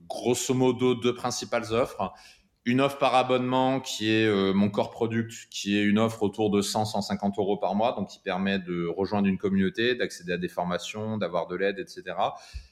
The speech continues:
Donc ça, c'est, euh, mon offre principale. Et une offre secondaire qui est l'offre high ticket,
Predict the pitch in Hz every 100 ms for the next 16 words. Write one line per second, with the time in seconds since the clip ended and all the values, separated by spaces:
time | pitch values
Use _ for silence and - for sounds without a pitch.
0 | _ - 90 107 107 - 95 95 87 85
1 | 82 82 87 107 107 - 98 - 95 95
2 | 104 113 123 - 117 113 113 110 117 104
3 | 107 117 120 - - 98 104 104 - 95
4 | - 107 107 101 - 117